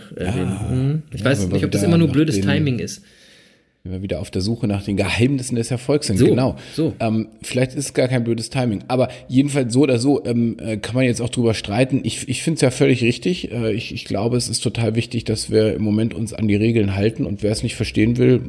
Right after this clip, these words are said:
Speaker 2: der muss halt mal auf die Art und Weise das Ganze lernen.
Speaker 1: Haben wir immer gesagt,
Speaker 2: So ist das
Speaker 1: haltet
Speaker 2: halt.
Speaker 1: euch an die Regeln. Das finde ich auch.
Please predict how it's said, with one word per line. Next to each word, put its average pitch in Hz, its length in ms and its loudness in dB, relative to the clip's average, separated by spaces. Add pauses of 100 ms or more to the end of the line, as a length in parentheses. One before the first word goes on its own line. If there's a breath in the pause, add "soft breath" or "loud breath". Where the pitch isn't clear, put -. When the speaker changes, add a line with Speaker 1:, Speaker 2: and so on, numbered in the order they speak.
(140)
Speaker 2:
der 113 140 2
muss 113 640 -6
halt 120 240 0
mal 113 240 -2
auf 92 180 -6
die 101 120 -2
Art 92 200 -4
und 98 120 -2
Weise 92 260 -2
das 95 120 -6
Ganze 92 260 -6
lernen. 87 340 -6 (100)
Speaker 1:
Haben 113 160 2
wir 117 80 2
immer 127 180 4
gesagt, 160 240 4
Speaker 2:
So 113 40 2
ist - 60 -2
das - 60 -2
Speaker 1:
haltet 113 240 4
Speaker 2:
halt. - 20 8
Speaker 1:
euch 143 160 4
an 139 100 4
die 139 60 6
Regeln. 107 360 2
Das 104 160 -6
finde 127 180 -2
ich 113 100 -2
auch. - 160 -6